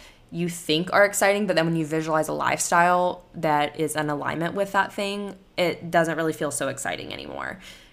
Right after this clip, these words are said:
You know, like, I can say firsthand, when I was a freshman in college, I've said this before, I wanted to work on Wall Street. I would have put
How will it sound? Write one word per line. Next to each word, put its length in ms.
You 100
know, 140
like, 360
I 640
can 420
say 220
firsthand, 720
when 260
I 100
was 100
a 40
freshman 280
in 60
college, 240
I've 100
said 160
this 140
before, 400
I 80
wanted 180
to 60
work 160
on 140
Wall 160
Street. 340
I 100
would 140
have 100
put 340